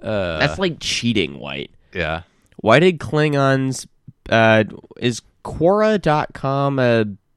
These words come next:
Speaker 2: useful
Speaker 1: I have no idea. I've never really done that much Star Trek research.
Speaker 2: <laughs> Oh my god.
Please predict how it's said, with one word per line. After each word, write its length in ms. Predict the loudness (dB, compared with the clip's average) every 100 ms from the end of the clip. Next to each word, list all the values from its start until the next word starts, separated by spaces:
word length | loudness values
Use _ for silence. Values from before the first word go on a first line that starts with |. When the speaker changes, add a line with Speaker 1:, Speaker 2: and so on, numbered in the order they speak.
| -12
Speaker 2:
useful 720 | -2 0 0 -2 0 0 0 -6 _ _
Speaker 1:
I 120 | -10
have 240 | -8 -8 -8
no 320 | -6 -2 -2
idea. 260 | -2 -4 -4
I've 80 |
never 160 | -4 -4
really 160 | -4 -4
done 140 | -6
that 140 | -8 -10
much 100 | -10
Star 140 | -8
Trek 240 | -8 -12 -12
research. 480 | -14 -14 -18 -20 _ _ _ _ _ _ -6
Speaker 2:
<laughs> 80 | -4 -4 -4
Oh 100 | -2 0
my 140 | -2
god. 400 | -2 -2 -2 -2